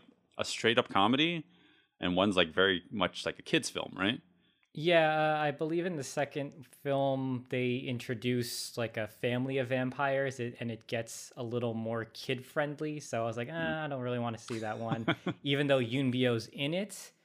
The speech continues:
Speaker 1: Oh,
Speaker 2: Apparently,
Speaker 1: okay.
Speaker 2: he doesn't even do any martial arts, which, uh, a lot of people were disappointed by. So,
Speaker 1: Mm.
Speaker 2: and then,
Speaker 1: I would
Speaker 2: uh,
Speaker 1: be
Speaker 2: I don't
Speaker 1: too.
Speaker 2: remember what the third one was gonna be about. But then I saw this,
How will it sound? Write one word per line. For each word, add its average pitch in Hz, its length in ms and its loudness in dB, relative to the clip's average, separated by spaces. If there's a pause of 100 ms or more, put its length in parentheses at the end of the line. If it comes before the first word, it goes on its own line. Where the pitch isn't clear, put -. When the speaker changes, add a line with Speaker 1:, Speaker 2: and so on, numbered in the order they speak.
(260)
Speaker 1:
Oh, - 80 -4
Speaker 2:
Apparently, 135 340 2
Speaker 1:
okay. 131 80 4
Speaker 2:
he 127 40 2
doesn't 123 340 2
even 113 400 -2
do 117 300 0
any 117 160 0
martial 110 380 -4
arts, 110 240 -4
which, 110 180 -8
uh, 113 140 -4
a 117 80 -6
lot 110 120 -2
of 110 60 -6
people 117 260 -8
were 113 120 -4
disappointed 120 580 -6
by. 135 260 -6
So, 95 80 -8
Speaker 1:
Mm. 80 340 -4 (800)
Speaker 2:
and 117 180 -4
then, 123 280 4
Speaker 1:
I - 20 0
would - 60 0 (120)
Speaker 2:
uh, 127 40 0
Speaker 1:
be 135 60 6
Speaker 2:
I 139 40 10
don't 147 240 4
Speaker 1:
too. 139 60 -10
Speaker 2:
remember 127 380 2
what 120 140 0
the 123 80 -2
third 117 260 -2
one 113 120 -4
was 110 140 -4
gonna 113 140 -4
be 117 120 -2
about. 117 360 -2
But - 180 -6
then 113 380 -2 (460)
I 131 80 0
saw 285 260 8
this, 185 320 2